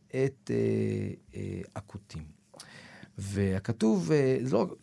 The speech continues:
אגב, זה לא רק הכותים, אבל הכותים פה תופסים את ה-, אה, אה, מרכז באיזשהו מקום. אז באמת הכתוב מספר פה שהם הגיעו והם לא יראו את אדוני, ובהתחלה האריות פגעו בהם, עד שלימדו אותם את משפט הארץ.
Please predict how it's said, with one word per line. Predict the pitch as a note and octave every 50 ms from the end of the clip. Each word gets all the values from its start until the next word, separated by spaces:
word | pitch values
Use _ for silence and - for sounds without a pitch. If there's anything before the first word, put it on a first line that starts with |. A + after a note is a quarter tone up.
| - -
אגב, | - A#2+ - D3+
זה | B2 G#2 G#2
לא | A2+
רק | A#2+ B2+ B2
הכותים, | B2 - - F#3+ F#3 - C#4+ A3 E3+
אבל | C#3 C3+ C#3 C#3+ C#3+ C#3+ - -
הכותים | C#3 - - A#2 - C#3+ C#3
פה | - B2+
תופסים | - A#2+ G#2+ - - C3+ C3 B2+ A#2+
את | A2+ - A2+
ה-, | G#2+ G#2 G#2 G2+ G2+ - - - - - _ -
אה, | G#2+ G#2 G#2 G#2 G#2 G#2 -
אה, | G2+ G2 G2 F#2+ F#2+ F#2+ F#2 F#2 F#2 F#2+
מרכז | - G#2+ G#2 G#2 G2+ F#2+ - - B2 A2 G#2 F#2+
באיזשהו | F2+ F#2 F#2 F#2 F#2 - - G2
מקום. | F2+ F2+ F2+ - - F#2+ F#2 - - - - - - - - - - -
אז | G#2+ G#2
באמת | A2+ A#2+ D#3+ F#3 F#3
הכתוב | F3 - D3 - F3 E3+
מספר | D#3 D3 - C3+ - - - - G3
פה | - D3
שהם | - - A#2 A2
הגיעו | A2+ A#2+ B2+ F3 G3 F#3 D3+
והם | A#2+ A#2+ A2 A2+
לא | B2 C3+
יראו | C3+ A#2+ A2 A#2 B2+ B2
את | A2+ -
אדוני, | G#2 F2+ G2 G#2 C3 F3 G3+ G3 F3+ E3+ D#3 C#3+ C3+ C#3 C3 A#2+ A#2
ובהתחלה | - G2+ G2+ F#2+ G2 - - - G#2+ A2 A#2 A2+
האריות | A2 G#2+ A#2 A#2+ B2 A#2+ B2 -
פגעו | - A#2 A2+ B2+ C3 A3
בהם, | G#3+ G#3 F3+ E3 D#3 C#3+ C3 B2+ A#2+ -
עד | - B2+ B2+ -
שלימדו | - C3 A#2+ A#2 A2+ A2+ A#2 A#2 A#2 A2+ G#2+ E3 F#3 F#3
אותם | E3+ E3+ D3 C#3+ C#3+ D3 C#3+ - - D#3 D#3+
את | D#3 D#3+ -
משפט | A#2+ A#2+ A2 - - - B2+ B2+ -
הארץ. | A#2 - - B2+ B2 G#2+ G2+ G2 - -